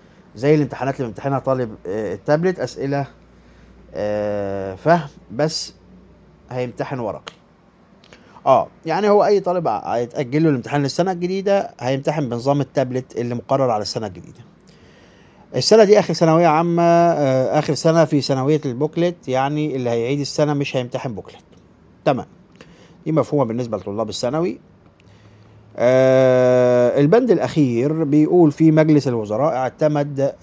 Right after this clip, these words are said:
خطة الدولة لتأمين الثانوية، يعني لا نية لتأجيل الدراسة، الموضوع محسوم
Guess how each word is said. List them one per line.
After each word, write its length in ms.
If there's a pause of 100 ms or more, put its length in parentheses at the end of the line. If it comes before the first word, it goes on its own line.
(540)
خطة 360
الدولة 400
لتأمين 500
الثانوية، 680 (520)
يعني 300
لا 140
نية 200
لتأجيل 400
الدراسة، 580 (460)
الموضوع 440
محسوم 600